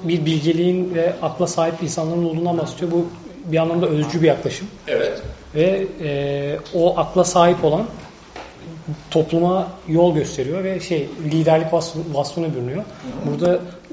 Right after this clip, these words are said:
Speaker 1: doğası gereği akıllı olan canlılardan bahsettiği için bir rasyonel, rasyonel anlayışı var.
Speaker 2: Evet. Yine doğası gereği akıllı canlılardan başta bahseden kim vardır başka? Aristoteles. Aristoteles. Logos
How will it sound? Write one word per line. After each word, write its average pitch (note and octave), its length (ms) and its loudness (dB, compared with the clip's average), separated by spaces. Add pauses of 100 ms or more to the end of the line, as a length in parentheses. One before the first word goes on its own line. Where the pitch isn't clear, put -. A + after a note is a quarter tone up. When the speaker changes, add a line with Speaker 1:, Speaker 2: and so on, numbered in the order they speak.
(100)
Speaker 1:
doğası D#3+ 340 4
gereği F#3 260 6
akıllı E3+ 280 0
olan E3+ 260 4
canlılardan E3 460 0
bahsettiği E3 440 -6
için F#3+ 200 -4
bir E3+ 80 0
rasyonel, D#3+ 500 -2
rasyonel D#3 360 -4
anlayışı D#3 320 -4
var. A#2+ 100 -2 (320)
Speaker 2:
Evet. - 380 -2
Yine F#3+ 200 -4
doğası D#3+ 280 4
gereği D#3 280 -2
akıllı D#3 220 -6
canlılardan C#3+ 640 0
başta C#3 260 -4
bahseden C#3 320 -4
kim C3 200 -6
vardır A#2 260 -2
başka? G#3 240 -4
Aristoteles. - 2000 -14
Aristoteles. - 720 -4 (580)
Logos C#3 380 -2